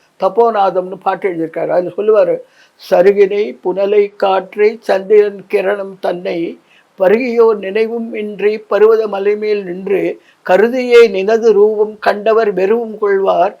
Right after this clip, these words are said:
நிருமலா நிந்தன் பாதம் நிழலடி வருகின்றேன்னு" சுவாமிகள் எழுதியிருக்காரு. இது தப்போநாதம் ஐம்பத்தாறு பாட்டு இருக்கு இதுல. இ-, அதாவது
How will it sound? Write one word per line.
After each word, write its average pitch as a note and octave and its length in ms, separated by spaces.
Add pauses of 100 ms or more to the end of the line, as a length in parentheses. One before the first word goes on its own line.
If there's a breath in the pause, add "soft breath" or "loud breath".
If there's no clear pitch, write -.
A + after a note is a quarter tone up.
(240 soft breath)
நிருமலா G#3+ 560
நிந்தன் G3 520
பாதம் F#3+ 560
நிழலடி F#3 400
வருகின்றேன்னு" E3+ 760
சுவாமிகள் F#3+ 400
எழுதியிருக்காரு. F3+ 500
இது G3+ 200 (100)
தப்போநாதம் G3 540
ஐம்பத்தாறு F#3 500
பாட்டு G3+ 240
இருக்கு F3+ 200
இதுல. D#3+ 200 (600 soft breath)
இ-, - 140
அதாவது B3+ 720